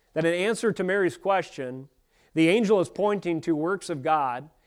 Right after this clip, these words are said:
that he has already accomplished in the past and connecting them to the work of God he will accomplish in her womb. And in the first instance, he says, "The Most High, the power of the Most High will overshadow you." In other words, how will this happen?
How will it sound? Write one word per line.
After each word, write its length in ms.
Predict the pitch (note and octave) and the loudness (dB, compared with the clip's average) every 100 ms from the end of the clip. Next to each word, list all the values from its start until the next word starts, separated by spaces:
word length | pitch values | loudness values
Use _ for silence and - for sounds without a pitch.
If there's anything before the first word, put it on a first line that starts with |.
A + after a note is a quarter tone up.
| _ | _
that 100 | - | -2
he 60 | E3+ | 2
has 120 | F3+ | 2
already 440 | F#3+ E3+ G3 F#3+ E3+ | 2 2 4 4 0
accomplished 540 | - A#3+ G#3+ F3 - | 0 -4 -2 -6 -6
in 60 | D3 | -10
the 80 | |
past 580 | C3 D#3+ C3+ A2+ B2 - _ _ _ - | -6 -6 -6 -8 -14 -20 _ _ _ -14
and 140 | C#3+ C3+ | -12 -4
connecting 640 | F3 F3 G3+ G3+ G3 E3 | 0 2 2 0 -2 0
them 240 | D3 D3 | 0 -2
to 100 | C#3 | -2
the 80 | C#3+ | -4
work 320 | C#3+ F#3+ G3+ | 2 2 2
of 160 | F3+ D#3+ | -2 2
God 320 | D#3 D3 C#3+ | 4 4 0
he 140 | D#3 | -2
will 180 | D#3 D#3+ | 0 0
accomplish 540 | D3 D#3 D3 D3 B2+ - | -4 -6 -8 -8 -14 -14
in 120 | C3+ | -14
her 160 | A#2+ C#3 | -8 -8
womb. 440 | B2+ D3+ D3 A2+ G2+ _ _ _ _ _ _ | -2 -2 -2 -4 -16 _ _ _ _ _ _
And 140 | D3+ | -2
in 120 | F#3 F3 | 2 0
the 60 | |
first 440 | - C#4 C#4+ - F#3 | 0 2 2 2 0
instance, 480 | E3 - F3+ E3+ | 0 0 -2 0
he 120 | G#3 A3+ | -2 -2
says, 420 | - E3 E3 - - - | 2 4 4 0 -14 2
"The 220 | E3+ E3 | 6 6
Most 380 | F3+ A#3 B3+ - | 10 10 8 6
High, 340 | G3+ E3+ B2+ A#2 | 6 6 4 -4
the 80 | |
power 440 | - - G#3+ B3 A#3 | -6 6 8 10 10
of 80 | F#3+ | 8
the 40 | |
Most 280 | G3 G#3 G3+ | 6 4 6
High 180 | F#3+ E3+ | 6 6
will 160 | D#3+ G#3 | 4 6
overshadow 680 | G#3 G3 - - G3+ G3+ | 8 8 4 6 6 8
you." 300 | F3 C3+ G#2+ _ _ _ _ _ _ - | 6 2 -4 _ _ _ _ _ _ 2
In 100 | F3+ | 6
other 200 | A#3+ G#3 | 10 10
words, 260 | D#3+ A#2 | 8 2
how 160 | - G3+ | 2 6
will 80 | G#3 | 6
this 180 | G3+ - | 4 4
happen? 480 | G3 G3+ A#3 B3+ | 2 4 2 0